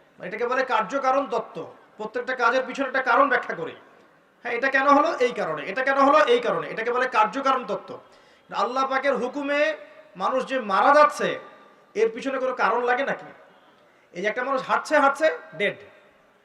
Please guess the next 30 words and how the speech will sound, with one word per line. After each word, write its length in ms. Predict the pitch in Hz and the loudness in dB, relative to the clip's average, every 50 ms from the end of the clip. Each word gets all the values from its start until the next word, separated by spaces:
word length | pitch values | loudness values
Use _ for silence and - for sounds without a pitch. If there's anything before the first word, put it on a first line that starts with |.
| _ _ _ _ _ _ _ _ _ | _ _ _ _ _ _ _ _ _
এখন 140 | - 226 233 | -6 -2 -2
আমরা 160 | 262 277 294 | 2 4 4
বলে 200 | 294 294 294 294 | 6 6 6 4
দিলাম 240 | 285 294 302 302 226 | 4 4 2 0 0
হৃদযন্ত্রের 600 | 196 240 262 196 180 233 262 262 254 - 262 262 | -2 -6 -6 -6 -4 -2 0 0 0 -2 -4 -6
ক্রিয়া 260 | - - 269 277 269 254 | -4 -2 0 2 2 2
বন্ধ 240 | 240 240 233 220 | 2 0 -2 -2
হয়ে 140 | 214 233 247 | -2 -2 -2
মারা 220 | 254 196 175 160 147 | 0 0 -2 -2 -2
গেছে, 180 | 139 139 180 | -4 -6 -6
এই 60 | 208 | -6
তো? 240 | - 233 190 - - - - - - - - - _ _ _ _ _ _ _ _ _ - | -4 -2 -4 -4 -6 -8 -16 -20 -20 -20 -20 -20 _ _ _ _ _ _ _ _ _ -6
এই 100 | 214 233 | -2 2
কথা 240 | 262 262 262 262 | 4 4 4 6
তো? 160 | 240 202 - - - - - - - - - - - _ | 4 2 0 -2 -6 -12 -18 -20 -20 -20 -20 -20 -20 _
ক্রিয়াটা 400 | - 220 240 254 262 254 254 262 | -12 -8 0 2 2 2 2 0
বন্ধ 240 | 220 226 226 233 233 | 0 0 -2 0 2
হলো 220 | 247 247 247 247 202 | 2 2 2 0 -2
কিভাবে? 320 | 208 170 147 - - - - - - _ _ _ _ _ _ _ _ _ - | -4 -6 -8 -10 -12 -16 -20 -20 -20 _ _ _ _ _ _ _ _ _ -8
ভালোই 220 | 160 196 240 277 277 | -4 0 0 0 0
তো 120 | 277 277 | -2 -4
ছিল, 260 | - 220 190 139 110 - - - - - _ _ _ _ _ _ _ _ _ _ _ _ _ _ _ _ _ _ _ _ | -6 -6 -8 -8 -8 -12 -16 -20 -20 -20 _ _ _ _ _ _ _ _ _ _ _ _ _ _ _ _ _ _ _ _
হঠাৎ 200 | 185 214 254 262 | -2 -2 -2 -2
করে 120 | 262 269 269 | -4 -6 -6
কি 140 | - 269 233 | -4 -2 -2
হলো? 160 | 202 151 - - - - - - _ _ _ _ _ _ _ _ _ | -2 -4 -4 -8 -16 -20 -20 -20 _ _ _ _ _ _ _ _ _
কার 240 | 220 226 240 285 269 | 0 2 4 4 4
হুকুমে 300 | 302 311 339 330 330 302 | 2 2 0 2 4 4
হলো 260 | 262 254 214 180 156 | 4 4 4 2 0
এটা? 200 | - - - | -2 -4 -10